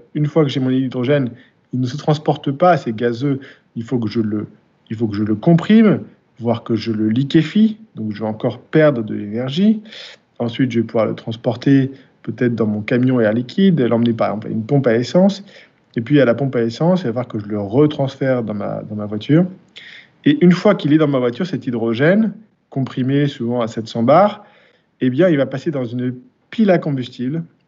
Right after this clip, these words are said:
et cette pile à combustible va fabriquer avec un rendement de cinquante pour cent de, euh, de l'électricité que je pourrais mettre dans un, euh, dans un moteur électrique. Quand on fait le calcul, ce qui est intéressant quand on regarde l'énergie, on fait des calculs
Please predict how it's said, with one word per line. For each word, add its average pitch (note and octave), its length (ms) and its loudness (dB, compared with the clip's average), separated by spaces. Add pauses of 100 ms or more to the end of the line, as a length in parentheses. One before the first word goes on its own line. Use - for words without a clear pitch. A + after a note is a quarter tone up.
(180)
et A#2+ 120 -6
cette C#3 240 -4
pile D#3+ 160 0
à B2+ 60 2
combustible A#2 440 -6
va C3+ 140 -2
fabriquer A2+ 420 -2
avec A#2+ 280 0
un A#2 40 -2
rendement A2+ 280 -2
de A2+ 80 -6
cinquante C3+ 440 -4
pour - 200 -14
cent D#3 340 0 (520)
de, D3+ 500 6
euh, A#2+ 420 -4
de A2+ 120 -8
l'électricité D3 800 0
que - 100 -8
je - 80 -12
pourrais A#2 280 -6
mettre D3+ 240 -2
dans B2+ 280 -6
un, D#3+ 200 2
euh, A#2 160 0 (440)
dans A#2+ 220 -2
un D3 100 4
moteur C#3 460 2
électrique. A#2 480 -4 (640)
Quand D#3 160 2
on F#3+ 60 4
fait G#3 120 0
le G3 60 2
calcul, D3 640 -2
ce - 80 -18
qui C#3+ 80 -8
est - 20 -6
intéressant C3 440 -6
quand C3 200 -8
on B2+ 40 -4
regarde A#2+ 200 2
l'énergie, B2+ 500 -4
on D3+ 80 0
fait C3 120 -6
des A#2+ 100 -2
calculs D3+ 560 0